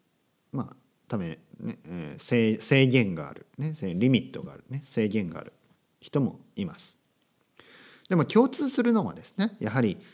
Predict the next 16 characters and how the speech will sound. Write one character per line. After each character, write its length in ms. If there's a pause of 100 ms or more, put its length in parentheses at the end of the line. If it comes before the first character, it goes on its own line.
(140)
感 340
謝 200
の 160
気 160
持 140
ち 160
を 60
持 120
っ 60
て 480
食 100
べ 120
る。 80 (220)
感 220
謝。 160 (420)
ね。 120